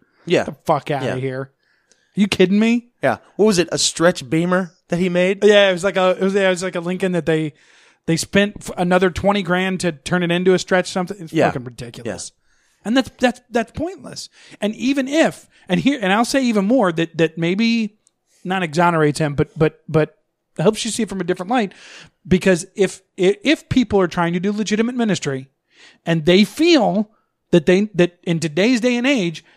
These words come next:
Speaker 2: they need an Armani suit and a stretch whatever,
Speaker 1: Mm-hmm.
Speaker 2: Well, then, then, then we're too far down that road
Speaker 1: Well, 'cause
Speaker 2: anyways.
Speaker 1: that, that's, it's not about, it's not about preaching the gospel. It's about tr-, attracting attention.
Speaker 2: Exactly. And if that expectation is there, that's what I'm saying, then that's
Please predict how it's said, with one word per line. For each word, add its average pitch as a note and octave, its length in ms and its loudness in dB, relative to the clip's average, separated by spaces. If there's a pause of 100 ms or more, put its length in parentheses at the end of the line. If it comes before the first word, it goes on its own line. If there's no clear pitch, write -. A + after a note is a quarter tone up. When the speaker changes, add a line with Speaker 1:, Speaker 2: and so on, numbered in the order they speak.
Speaker 2:
they F3 120 2
need F#3 160 2
an F#3 80 2
Armani F#3 380 2
suit A3 360 2
and E3+ 80 -2
a D#3 60 2
stretch - 360 -2
whatever, G3+ 580 2
Speaker 1:
Mm-hmm. G2 240 -16 (760)
Speaker 2:
Well, F3 160 4
then, E3+ 300 0
then, E3 360 -2
then F3 240 -2
we're D#3+ 120 -2
too G3+ 180 -2
far E3 180 2
down D3 180 0
that C3+ 120 -4
road C#3 160 -2
Speaker 1:
Well, D3+ 180 0
'cause D#3 220 -2
Speaker 2:
anyways. C3+ 180 2
Speaker 1:
that, D3+ 60 -10
that's, D#3+ 240 2 (120)
it's - 180 -6
not G#2+ 180 -2
about, G#2 400 0 (160)
it's - 180 -6
not A2+ 160 0
about G#2 260 -2
preaching A2 220 -8
the G2+ 40 -12
gospel. C#3 400 -2
It's G#2 100 -12
about G2+ 280 -6
tr-, - 200 -6
attracting D#3 640 -4
attention. F3 580 -6
Speaker 2:
Exactly. F3+ 640 -2
And F3+ 100 -2
if F3+ 80 -2
that G#3 160 -2
expectation F#3+ 600 0
is C3+ 60 -8
there, C#3+ 100 -4
that's E3 180 -4
what E3+ 60 -4
I'm D3 60 -10
saying, D#3+ 200 -2
then C#3+ 120 -8
that's - 520 -10